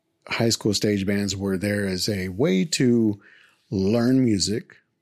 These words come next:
and to play music, but not to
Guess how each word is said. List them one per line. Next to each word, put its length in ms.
and 200
to 120
play 300
music, 560
but 160
not 260
to 220